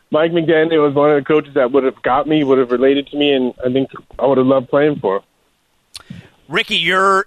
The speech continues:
Speaker 2: your touchdown, y-, you know, like we mentioned, we're, we're big Dolphin fans. Your touchdown record, your single season touchdown record in Miami lasted for twenty-one years. It stood up until just a couple of weeks ago when Raheem Mostert,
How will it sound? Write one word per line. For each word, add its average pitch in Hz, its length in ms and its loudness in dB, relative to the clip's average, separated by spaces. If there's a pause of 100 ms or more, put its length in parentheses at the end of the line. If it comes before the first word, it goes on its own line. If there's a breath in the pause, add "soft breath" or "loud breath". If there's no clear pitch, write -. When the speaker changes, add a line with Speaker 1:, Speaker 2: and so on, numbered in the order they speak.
Speaker 2:
your 180 180 -4
touchdown, 180 720 -4
y-, 180 140 -6
you 185 80 -4
know, 170 100 -2
like 165 200 -2
we 160 100 -4
mentioned, 151 420 -6
we're, 156 200 -2
we're 156 140 -2
big 139 200 -6
Dolphin 131 380 -2
fans. 117 600 -8
Your 180 500 -2 (100)
touchdown 160 580 -4
record, 135 380 -4
your 135 120 -8
single 196 340 -4
season 170 340 -6
touchdown 165 540 -4
record 135 400 -6 (340 loud breath)
in 170 180 -4
Miami 156 560 -2 (100)
lasted 147 680 -4
for 147 220 -6
twenty-one 185 1300 -6 (100)
years. 127 800 -6 (400 soft breath)
It 151 160 -4
stood 214 480 -2
up 180 180 -4
until 185 280 -4
just - 380 -6
a 151 80 -8
couple 185 380 -4
of 147 80 -4
weeks 190 320 -6
ago 151 260 -2
when 143 220 -6
Raheem 147 300 -6
Mostert, 151 540 -4